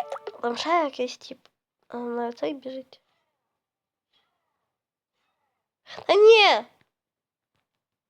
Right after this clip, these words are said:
Відстань. Відстань. Всьо.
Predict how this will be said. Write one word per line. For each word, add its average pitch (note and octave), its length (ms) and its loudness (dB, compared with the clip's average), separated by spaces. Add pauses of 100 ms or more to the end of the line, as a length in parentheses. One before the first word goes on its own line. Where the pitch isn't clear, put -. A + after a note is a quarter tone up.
(2250)
Відстань. A#3+ 680 0 (2250)
Відстань. B3+ 600 2 (2750)
Всьо. - 260 -8